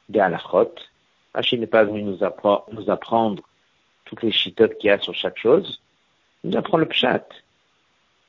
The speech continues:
Rashi est venu nous raconter que sur cet interdit-là, à la base, ça concerne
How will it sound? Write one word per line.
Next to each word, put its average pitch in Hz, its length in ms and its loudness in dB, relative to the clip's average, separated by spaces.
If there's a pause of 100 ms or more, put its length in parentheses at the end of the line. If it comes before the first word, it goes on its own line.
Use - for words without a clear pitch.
(120)
Rashi 160 240 2
est 151 80 4
venu 156 160 2
nous 156 140 4
raconter 117 640 2 (920)
que 101 80 -8
sur 107 140 -16
cet - 200 -2
interdit-là, 110 840 2 (800)
à 110 60 -4
la 104 140 2
base, 139 380 2 (580)
ça 110 80 -2
concerne 120 440 -6